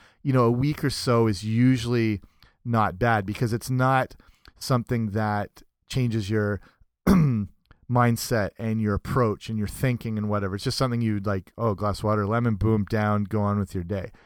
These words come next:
So it, it's, it's sort of two different categories, but that's that whole twenty-one day to a habit myth. So here's some things I'll start saying that you can add in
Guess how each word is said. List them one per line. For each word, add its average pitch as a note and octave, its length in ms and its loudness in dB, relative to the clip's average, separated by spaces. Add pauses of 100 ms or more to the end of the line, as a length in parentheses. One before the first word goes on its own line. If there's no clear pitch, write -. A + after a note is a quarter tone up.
(160)
So A2+ 260 2
it, A2 120 -2
it's, A#2 240 -2
it's - 160 -8
sort C#3+ 240 2
of B2 60 4
two - 160 -2
different G#2 260 -2
categories, G2 480 -2
but B2 120 2
that's B2+ 300 2
that G#2 240 0
whole G2+ 440 0 (960)
twenty-one G2+ 380 0
day F#2+ 100 -2
to F2+ 140 -4
a E2 40 -4
habit F#2 360 -4
myth. F#2 400 -12 (200)
So C3+ 300 2 (460)
here's F#3 500 0 (140)
some C3+ 760 -2 (420)
things B2 220 0
I'll B2 80 2
start A#2+ 300 -2
saying A#2+ 320 -4
that A2+ 160 -6
you B2 240 -4
can A2+ 480 -4 (420)
add A#2+ 300 2
in A2 480 0